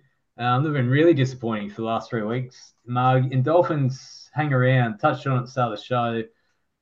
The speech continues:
Couple of one-point losses recently, albeit against lesser opposition. But, um, back at Suncorp, they've been good there. They've got two games to finish the year at Suncorp. I think you'll see effort from them.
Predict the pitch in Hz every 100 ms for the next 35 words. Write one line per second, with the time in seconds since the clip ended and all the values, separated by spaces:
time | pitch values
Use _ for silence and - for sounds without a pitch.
0 | _ - 160 160 151 131 131 131 131 120
1 | 127 127 107 117 123 123 117 117 165 180
2 | - 135 117 117 107 107 101 101 110 -
3 | 107 101 113 117 107 101 113 113 113 113
4 | 117 165 175 151 - 147 131 139 131 131
5 | _ _ _ _ _ _ - 131 - 190
6 | 175 135 165 143 143 156 147 160 - -
7 | 170 151 139 127 - - _ _ _ 127
8 | 147 131 131 135 127 - 139 131 143 135
9 | 135 175 175 143 127 131 123 127 147 -
10 | 123 147 175